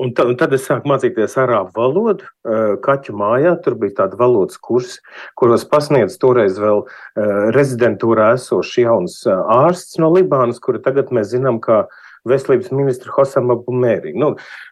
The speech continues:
pasniedzies draņķīgs, <laughs> bet, bet cilvēks bija interesants. Protams, tā bija tāda pirmā saskarsme ar dzīvu cilvēku no, no šī reģiona. Tā tas sākās, un divtūkstoš septiņpadsmitajā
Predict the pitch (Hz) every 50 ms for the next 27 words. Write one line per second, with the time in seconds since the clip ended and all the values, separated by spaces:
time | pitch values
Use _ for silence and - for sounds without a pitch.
0 | - 131 127 127 131 - 175 170 - - 139 123 127 135 123 123 151 151 120 -
1 | - - - - - - - - - - - 113 - - - - 117 - - 143
2 | 139 131 127 - - - 147 123 - - - - - - 196 170 143 - - -
3 | 135 147 - 139 131 127 120 117 113 92 95 - - 101 95 - - - - 139
4 | 139 143 151 151 139 - 123 98 - - 101 95 - - - 139 135 - 131 107
5 | 101 104 101 - 117 113 101 110 101 - 110 104 - - - 127 120 117 110 104
6 | 90 87 92 87 87 95 90 - - 131 127 123 - - 101 92 - - 92 92
7 | 87 82 - 113 107 95 - - - 110 104 98 87 80 - - 92 95 90 87
8 | - - - - - - - _ _ _ _ _ - - 120 120 - - 127 120
9 | 131 143 131 113 113 110 104 101 98 - 147 143 127 98 - - 104 101 101 -
10 | 139 127 120 - 101 101 92 101 107 101 - 113 - - 92 - - - 127 -
11 | 123 120 123 - - - - 95 87 87 92 76